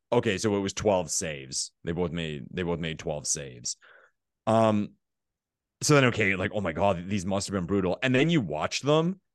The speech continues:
and yeah, it, it wasn't really, kinda how we said about Samsonov. Like, yeah, maybe you should have had it, but it wasn't, like, an absolutely dreadful outing from their goalies. So that was the biggest question mark for the Oilers coming into the season. Will they get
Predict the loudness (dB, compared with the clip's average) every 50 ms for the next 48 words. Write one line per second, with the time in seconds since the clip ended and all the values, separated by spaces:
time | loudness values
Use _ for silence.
0 | _ _ _ _ _ _ -4 0 2 2 2 2 2 0 -2 -4 -6 _ _ _
1 | _ _ _ _ _ _ _ -4 0 2 4 4 4 4 4 4 2 2 0 -2
2 | -4 -6 -6 -4 -4 -2 2 4 4 4 4 2 0 0 -4 -6 -4 -4 -4 -4
3 | -4 -4 -4 -4 -4 -6 -8 _ _ _ _ _ _ _ _ _ _ _ _ -4
4 | 0 0 2 2 2 2 0 0 0 0 -2 -2 -4 -4 -6 -6 -6 -6 -4 0
5 | 2 2 2 2 0 0 2 2 2 4 2 0 0 0 -2 -2 -2 -2 -2 -2
6 | -2 0 0 -2 -2 -2 -2 -4 -4 -4 -4 -6 -6 -8 -10 -12 -14 _ -10 -10
7 | -8 -8 -6 -6 -6 -6 -6 -6 -6 -6 -6 -6 -6 -6 -6 -6 -6 -8 -8 -6
8 | -6 -6 -6 -8 -8 -8 -8 -8 -8 -8 -8 -8 -8 -8 -6 -6 -6 -4 -4 -6
9 | -6 -8 -12 -20 -20 -20 _ -2 0 4 6 6 6 4 4 0 0 0 -2 -4
10 | -4 -4 -2 0 0 0 0 -2 -2 -2 -2 -2 -2 -2 -4 -6 -6 -4 -2 -2
11 | -2 -2 -2 -4 -4 -4 -6 -4 -4 -4 -6 -6 -6 -8 -8 -6 -6 -6 -4 -4
12 | -4 -4 -4 -4 -4 -4 -6 -6 -6 -6 -6 -6 -6